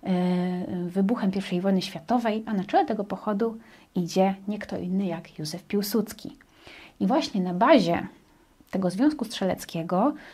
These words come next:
z, z szeregów Związku Strzeleckiego rekrutować się będą żołnierze Legionów Polskich walczących w trakcie pierwszej wojny światowej. Ale o tym opowiemy już sobie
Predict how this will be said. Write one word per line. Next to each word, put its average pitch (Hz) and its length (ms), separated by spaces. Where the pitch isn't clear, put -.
z, - 120
z - 100
szeregów 202 440
Związku 233 240
Strzeleckiego 240 680
rekrutować 190 760
się 175 160
będą 180 580
żołnierze 180 760
Legionów 175 520
Polskich 165 760
walczących 175 960
w - 40
trakcie - 360
pierwszej 175 340
wojny 160 280
światowej. - 520
Ale 160 240
o - 100
tym 208 180
opowiemy 196 460
już 165 180
sobie 185 380